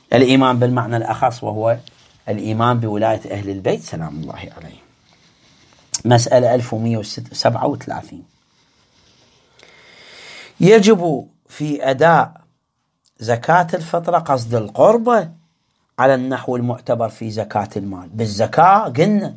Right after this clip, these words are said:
تجب في الزكاة قصد القربة، وقد مر في المسألة ألف ومية وثلاثة وستين.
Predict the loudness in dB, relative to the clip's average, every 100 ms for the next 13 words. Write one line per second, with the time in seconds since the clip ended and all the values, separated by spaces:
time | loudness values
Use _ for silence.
0 | -2 0 2 -2 -2 -4 -2 -2 2 2
1 | 2 -2 -6 -6 -8 -6 -8 -10 -20 _
2 | _ _ _ _ _ _ _ _ _ _
3 | 2 4 4 4 4 2 0 -8 -6 -8
4 | -6 -6 -2 -2 -2 -6 -12 -10 -8 -8
5 | -8 -14 _ _ _ _ _ _ _ _
6 | _ -8 -2 -2 2 4 4 2 -6 -6
7 | -12 -12 -12 -12